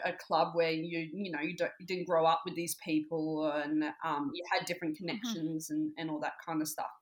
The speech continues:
Speaker 1: But this club was amazing, and, um, they, uh, welcomed me with open arms. And then we started doing social things together, and they became, like, my core group of friends during that time. Um,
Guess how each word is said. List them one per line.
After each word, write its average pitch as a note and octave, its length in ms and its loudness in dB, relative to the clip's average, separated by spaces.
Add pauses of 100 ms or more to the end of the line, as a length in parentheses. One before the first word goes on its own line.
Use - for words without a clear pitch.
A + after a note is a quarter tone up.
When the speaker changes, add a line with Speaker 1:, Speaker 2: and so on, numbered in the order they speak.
(400)
Speaker 1:
But G#3 140 6
this C#4+ 200 2
club B3+ 240 4
was F#3 140 -2
amazing, D#3+ 500 0
and, F3+ 480 -6
um, F3 540 4 (240)
they, F#3 300 4
uh, A3 140 8 (180)
welcomed G#3+ 720 4
me F#3+ 200 -2
with F#3 100 -4
open F#3 340 0
arms. E3+ 380 0 (300)
And C4+ 80 6
then E4 80 6
we B4+ 60 0
started D4 340 4
doing A3 240 0
social G3 560 2
things F3+ 300 -4
together, D#3+ 260 2
and E3+ 160 0
they G#3 160 8
became, G3+ 540 2
like, F#3 200 2
my F3 120 2
core G3+ 520 0
group F#3 200 -2
of D#3+ 60 -14 (100)
friends D#3+ 520 2 (120)
during E3+ 480 -2
that E3 160 6 (200)
time. E3 400 2 (460)
Um, F#3+ 360 4